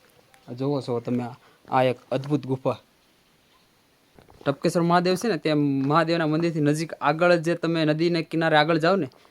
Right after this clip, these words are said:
ત્યાં જ છે ને, આ ગુફા આવેલી છે. આપણે છે ને, આ ગુફાની અંદર જતા નથી. આ વન,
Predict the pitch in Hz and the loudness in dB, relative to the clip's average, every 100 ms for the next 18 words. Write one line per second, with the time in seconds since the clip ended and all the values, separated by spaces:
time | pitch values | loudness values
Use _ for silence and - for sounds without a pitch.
0 | _ _ - 147 170 - 180 156 147 143 | _ _ 0 2 2 0 2 2 2 2
1 | 156 135 127 131 131 170 - _ _ - | 4 4 2 -2 -6 -10 -14 _ _ -20
2 | _ - 120 147 185 170 196 165 147 156 | _ -8 -4 0 0 0 2 2 0 -2
3 | 170 160 160 143 147 147 131 123 123 113 | 0 4 4 2 0 -2 -2 -4 -10 -12
4 | - - - 139 139 147 147 147 143 127 | -18 -20 -10 -2 2 4 6 4 4 4
5 | 151 175 180 180 | 4 4 2 0